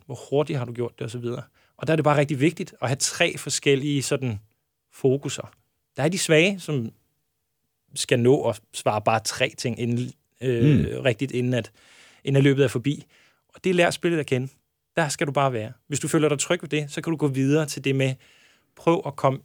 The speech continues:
Speaker 1: en placering bedre. Du bliver nummer elleve ud af tolv, så går vi efter tiende pladsen.
Speaker 2: Mm, ja.
Speaker 1: Og så de sidste, hvor hurtigt kan din tid blive?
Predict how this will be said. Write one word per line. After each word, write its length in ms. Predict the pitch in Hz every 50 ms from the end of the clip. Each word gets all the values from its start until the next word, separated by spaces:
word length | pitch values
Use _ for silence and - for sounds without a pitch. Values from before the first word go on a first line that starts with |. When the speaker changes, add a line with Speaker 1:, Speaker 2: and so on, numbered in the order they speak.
| _ -
Speaker 1:
en 160 | - 185 170
placering 400 | - 147 127 - 143 127 113 120
bedre. 320 | 107 113 110 113 120 120 120 _ _ _ _ _ _ _ -
Du 80 | 190
bliver 120 | 175 190 180
nummer 180 | 175 165 156
elleve 220 | 147 151 160 180 180
ud 60 | 170
af 60 | 160
tolv, 260 | - - 165 - - _ _ _ _ _ _ _ _ _ _ _ _ -
så 120 | - 135
går 160 | - 156 156
vi 100 | 147 147
efter 200 | 143 131 - 135
tiende 220 | - - 139 131 123
pladsen. 300 | - 127 113 101 - -
Speaker 2:
Mm, 280 | - 139 156 139 98 98 - _ - -
ja. 100 | 123 120 -
Speaker 1:
Og 80 | - 143
så 100 | - 139
de 120 | 127 139
sidste, 380 | - - 143 131 - - 143 123 _ _ _ _ _ _ _ _ _ -
hvor 380 | - 135 131 127 123 123 123 113
hurtigt 240 | 107 131 147 160 156
kan 100 | 135 127
din 80 | 127
tid 160 | 117 - 214
blive? 160 | 196 139 135